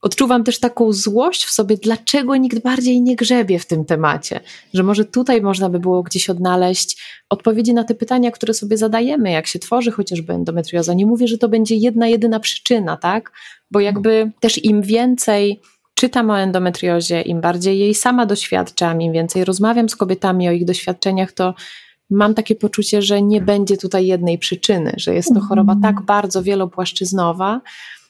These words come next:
Speaker 1: że prawdopodobnie tych przyczyn będzie kilka, że to jest jakiś po prostu cały zespół, może nawet wydarzeń, tak jak mówisz, już od bardzo wczesnego dzieciństwa, które mogą wpłynąć właśnie na to, że później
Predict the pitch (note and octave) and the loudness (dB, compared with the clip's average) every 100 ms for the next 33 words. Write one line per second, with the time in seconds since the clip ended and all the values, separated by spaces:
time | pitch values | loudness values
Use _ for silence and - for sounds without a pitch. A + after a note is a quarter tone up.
0 | _ _ - G3 G#3+ B3 A#3+ A3+ A#3 A#3 | _ _ -2 -2 2 0 2 0 2 2
1 | A#3+ A3+ G#3+ G#3 - - A3 G#3+ G3 G3 | 2 2 2 -2 -4 -4 -2 0 0 2
2 | F#3 G3 - F3+ F3 D#3+ D#3+ D#3+ F3 F3 | 2 0 0 -2 0 -4 -2 -2 -2 -4
3 | F3+ F#3+ F3 - F#3 - F#3 F#3 - - | -6 -6 -6 -6 -6 -2 -2 -4 -12 -20
4 | _ _ _ - A3 G#3 F#3 G#3+ A#3 - | _ _ _ 2 4 4 2 2 0 -2
5 | G3 F3+ F3+ F#3 - _ E3+ D#3+ E3 F3+ | 0 2 2 -2 -8 _ -4 -2 0 2
6 | F3+ G#3 A3 A#3 G#3 F3 E3 E3+ _ _ | 2 2 2 4 2 2 0 -4 _ _
7 | - F3 F3 A3 G#3 F#3+ F3 F3 E3+ - | -8 -6 -2 0 0 0 0 -2 -4 -4
8 | F#3 G3 F3 F3 F3 - E3 E3 - - | 0 2 0 -2 -2 -2 0 -2 -4 2
9 | B3+ A3+ - - E3 - - - _ _ | 2 2 -2 -4 -4 -6 -20 -20 _ _
10 | - - F#3 F3+ F#3+ F#3+ F#3 F3+ - F#3 | -10 -2 0 2 2 2 0 -2 -2 -2
11 | F3 E3+ E3 E3 - E3+ F3 F3+ E3 F3 | 0 0 -2 -2 0 -2 0 -2 -2 -2
12 | E3+ E3+ E3 | 0 0 0